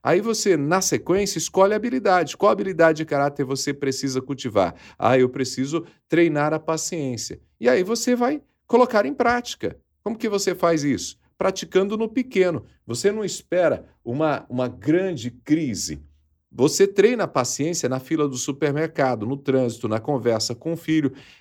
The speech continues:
São nesses pequenos atos diários que o caráter vai sendo forjado, né? Essa habilidade vai,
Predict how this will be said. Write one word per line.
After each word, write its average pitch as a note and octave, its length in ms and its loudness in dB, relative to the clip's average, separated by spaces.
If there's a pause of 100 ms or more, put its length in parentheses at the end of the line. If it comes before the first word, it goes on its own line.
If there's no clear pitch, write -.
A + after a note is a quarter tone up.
São G#3+ 200 4
nesses B3 320 0
pequenos G3 600 0
atos D3 400 -2
diários C3+ 540 -2 (240)
que E3 80 -2
o E3+ 60 0
caráter F#3 680 4
vai E3 300 0
sendo F3 500 -4
forjado, D3 1040 2 (200)
né? F3 240 -2 (160)
Essa A2+ 240 0
habilidade D#3 720 0
vai, B2+ 320 0